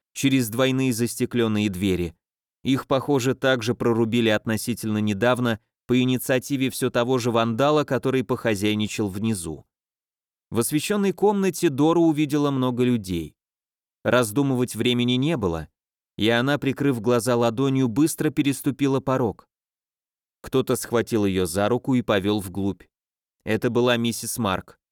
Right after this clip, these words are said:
"Дора, бедняжка, жаль, что мы вас спугнули. Надеюсь, вы не заплутались в саду?" "Нет, но я потеряла туфли", ответила Дора.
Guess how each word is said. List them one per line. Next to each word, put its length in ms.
"Дора, 440
бедняжка, 760
жаль, 380
что 200
мы 140
вас 220
спугнули. 680
Надеюсь, 560
вы 140
не 140
заплутались 760
в 80
саду?" 480
"Нет, 320
но 120
я 180
потеряла 540
туфли", 580
ответила 580
Дора. 380